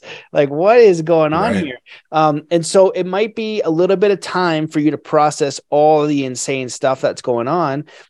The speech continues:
Speaker 1: And then
Speaker 2: Totally.
Speaker 1: where the inspiration comes from and where the creation comes from and your connection with God is the full tilt opportunity for the solution. And so if you're the last
Speaker 2: Yeah.
Speaker 1: one in the world working on that solution,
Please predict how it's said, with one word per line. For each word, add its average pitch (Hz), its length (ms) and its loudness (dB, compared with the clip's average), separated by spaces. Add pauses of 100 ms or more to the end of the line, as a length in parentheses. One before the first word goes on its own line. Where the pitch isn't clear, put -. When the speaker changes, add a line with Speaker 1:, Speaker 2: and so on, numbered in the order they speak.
(220)
Speaker 1:
And 147 320 -4
then 170 560 0
Speaker 2:
Totally. 90 380 -8 (320)
Speaker 1:
where 156 180 6
the 170 180 2
inspiration 180 720 0
comes 160 280 -2
from 143 400 -2
and 147 120 -4
where 143 120 0
the 135 100 -2
creation 143 880 -2
comes 127 300 -6
from 131 260 -2
and 127 100 -10
your 131 160 -4
connection 131 600 -6
with 117 260 -8
God 139 400 2
is 123 300 -4
the 127 140 -6
full 175 440 -2
tilt 160 640 -2 (260)
opportunity 170 1000 -2 (120)
for 147 200 2
the 131 100 -6
solution. 127 580 -4 (360)
And 127 120 -8
so 160 120 4
if 147 100 0
you're 190 100 2
the 214 120 2
last 156 540 -2
Speaker 2:
Yeah. 156 100 0
Speaker 1:
one 151 160 2
in 143 120 -8
the 135 120 -2
world 143 560 0
working 147 280 -4
on 135 140 -2
that 127 180 -4
solution, 127 640 -4